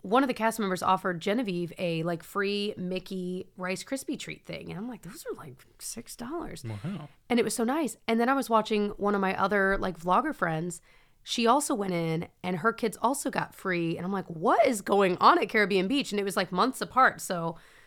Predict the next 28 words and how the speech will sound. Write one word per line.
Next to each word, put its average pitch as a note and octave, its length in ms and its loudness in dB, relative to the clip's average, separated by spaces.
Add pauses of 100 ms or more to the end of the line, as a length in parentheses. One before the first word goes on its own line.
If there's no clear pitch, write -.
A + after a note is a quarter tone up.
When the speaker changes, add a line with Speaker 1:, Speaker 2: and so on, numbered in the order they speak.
(280)
Speaker 1:
float A#3 320 6
on E4+ 160 10
into D#4+ 180 6
there D4 220 6
and G#3+ 140 6
see B3 160 2
if B3+ 100 0
you C#4+ 60 0
get C#4 100 6
a A3+ 40 2
free, F3 540 0 (560)
<laughs> - 580 -12
very D4+ 220 8
kid F#3+ 220 0
friendly. D#3+ 340 -4 (380)
Um, G#3 260 8
Martha, A3 520 6 (180)
in G3 180 2
Brand F#3+ 220 4
ninety, F#3 320 2
said, F3 480 2
uh, E3+ 300 2
"Top C4 240 6
restaurant G3 360 4
at F3 100 -4
the G3 60 -2
moderate D#3+ 300 0
resorts." E3 480 -8